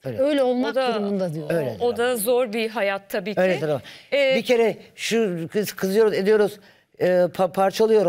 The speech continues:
Speaker 3: pa-, parçalıyorlar adamı. E, Murat Övüç'ü, kadını ittirdi
Speaker 1: Ha,
Speaker 3: diye. Yani
Speaker 2: evet.
Speaker 3: bak.
Speaker 1: Evet.
Speaker 3: Yani anlatabiliyor muyum? E şimdi yapmayın yani.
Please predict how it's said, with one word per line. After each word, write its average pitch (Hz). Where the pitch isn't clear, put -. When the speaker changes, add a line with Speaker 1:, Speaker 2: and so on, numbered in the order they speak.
Speaker 3:
pa-, 156
parçalıyorlar 180
adamı. 143
E, 143
Murat 175
Övüç'ü, 156
kadını 185
ittirdi 170
Speaker 1:
Ha, 147
Speaker 3:
diye. 127
Yani 160
Speaker 2:
evet. 147
Speaker 3:
bak. 165
Speaker 1:
Evet. 175
Speaker 3:
Yani 156
anlatabiliyor 208
muyum? 160
E 190
şimdi 226
yapmayın 185
yani. 104